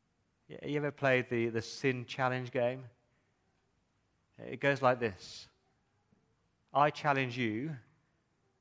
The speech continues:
to spend twenty-four hours without doing, saying, or thinking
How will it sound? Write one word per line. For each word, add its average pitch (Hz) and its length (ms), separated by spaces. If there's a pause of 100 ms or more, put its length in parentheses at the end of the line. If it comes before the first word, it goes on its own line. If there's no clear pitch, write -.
(1300)
to 135 80
spend 135 280
twenty-four 151 580
hours 117 760 (1120)
without 127 420
doing, 135 420
saying, 120 460
or 117 100
thinking 120 520